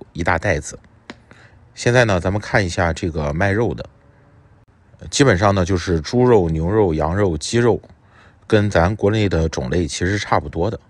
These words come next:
基本上都是两块九毛九、三块五毛九、两块六毛九、两块两毛九，甚至还有六块九毛九的。这个鸡是最便宜的，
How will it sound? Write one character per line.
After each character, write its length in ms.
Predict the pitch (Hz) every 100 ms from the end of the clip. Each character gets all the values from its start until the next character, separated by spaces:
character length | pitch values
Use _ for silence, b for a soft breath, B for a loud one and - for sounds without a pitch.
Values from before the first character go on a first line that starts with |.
| _ b b b b b
基 100 | -
本 160 | 113 85
上 160 | 92 82
都 140 | 90
是 200 | - 85
两 160 | 80 78
块 140 | 101
九 140 | 78
毛 180 | 69 76
九、 220 | 76 65
三 240 | 60 92 90
块 160 | 95
五 100 | 73
毛 180 | 65 69
九、 240 | 76 62 64
两 160 | 71
块 140 | 76 90
六 120 | 95
毛 180 | 76 71
九、 220 | 71 73
两 140 | 71
块 180 | 78 90
两 180 | 80 -
毛 160 | - 82
九， 260 | - - _ B B B B B
甚 220 | - 95
至 60 | 87
还 100 | 90
有 80 |
六 140 | 92 95
块 160 | 85
九 120 | 78 -
毛 160 | 71
九 160 | 76 -
的。 200 | - - _ B B B
这 140 | - 117
个 80 |
鸡 260 | 82 - 131
是 140 | 104
最 160 | 87 87
便 320 | - 57 58
宜 160 | 78 73
的， 160 | -